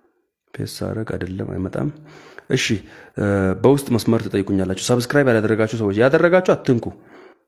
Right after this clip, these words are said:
ሰብስክራይብ ያላደረጋችሁ ሰዎች ናቸው ሊንክ መጠየቅ ያለባችሁ። እዚሁ ፌስቡክ ላይ ከዩቲዩብ ሼር ያደረግናቸው ቪዲዮዎች አሉ። ከፌስቡክ ሼር ያደረግናቸው፣ እ፣ ቪዲዮዎች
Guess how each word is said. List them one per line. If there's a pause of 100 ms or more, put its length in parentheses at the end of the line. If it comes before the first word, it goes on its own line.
(140)
ሰብስክራይብ
ያላደረጋችሁ
ሰዎች
ናቸው (340)
ሊንክ
መጠየቅ
ያለባችሁ።
እዚሁ
ፌስቡክ
ላይ
ከዩቲዩብ
ሼር
ያደረግናቸው
ቪዲዮዎች
አሉ። (720)
ከፌስቡክ
ሼር
ያደረግናቸው፣ (600)
እ፣ (2250)
ቪዲዮዎች